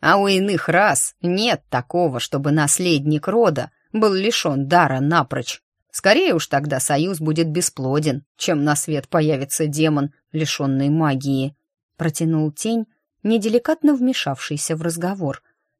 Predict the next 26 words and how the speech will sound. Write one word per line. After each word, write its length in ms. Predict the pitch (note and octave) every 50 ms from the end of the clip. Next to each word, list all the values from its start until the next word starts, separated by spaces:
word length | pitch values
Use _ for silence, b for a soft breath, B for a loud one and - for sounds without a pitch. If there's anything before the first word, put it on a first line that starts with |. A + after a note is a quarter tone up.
| _ _ _ _
«Правда, 440 | - - D#4 G4 A4 C4+ G#3 G3+ A3
бывает 480 | G#3 G3+ A3 A#3 E4+ F#4+ C#4+ F3+ D#3 -
такое, 400 | - D3 D3 - A3 C#4 C#4+ -
что 240 | - - - C#3
дар 280 | C#3 D3 D#3+ G3 A#3 F3+
у 100 | C#3+ C#3
отпрыска 520 | E3+ G3 - - - D#3 D3+ - - -
светит, 560 | C3 - - E3+ A#3+ D#4+ D4 - - E3 D3+ -
как 140 | - E3
гнилушка, 800 | D#3+ D3 D#3 F#3 G#3+ A#3 B3 G#3+ D#3 A#2+ A#2+ - - - C3 B2+ b b b b b
только 320 | - G4+ F#4+ A3 - - D#3
малым 460 | E3 G3 G#3+ E3+ D3 D3 D3+ E3 F#3
отблеском», 640 | F3 D3+ C#3 C#3+ C#3+ C3+ - - - B2+ C3+ C3+ _ _ _ _ _ _ _
почему-то 460 | - D#3+ - - E3 E3+ E3+ D#3 - D3+
глумливо 560 | D3+ D3+ D#3+ E3 D#3+ E3 A3 B3 G3 D#3 D3
добавил 640 | C#3+ D3+ D3+ D#3 F3 F#3 G3+ F#3 F#3 F3+ F3+ - _
эта 260 | E3 E3 D#3 - E3
световая 600 | D#3 - - E3 D#3+ - F3 E3 E3 D#3 D3+ D#3
клякса. 580 | D3+ - F3+ D#3 C#3 C3+ - - - C#3 C#3+ D3 _ _ _ _ _ _ _ _ _ _ _ _ _ _ _ _ _
Как 200 | - A3 - -
оказалось, 760 | D#3+ - E3 D#3 D3+ D#3 F3 A3 C4+ D4+ E4 - - - _ _ _
шпилька 560 | - - - - - A#3+ A#3+ A#3+ - - D4+
была 360 | C4+ B3+ D#4+ D#4+ C4+ F#3+ F3+ F3+
в 80 | -
сторону 500 | - - - F3+ E3 D#3+ D#3 E3 F3 F#3
демона. 600 | F#3 F3 G3 F3+ D3 C#3+ C#3 C#3 C#3 C#3 D3 D3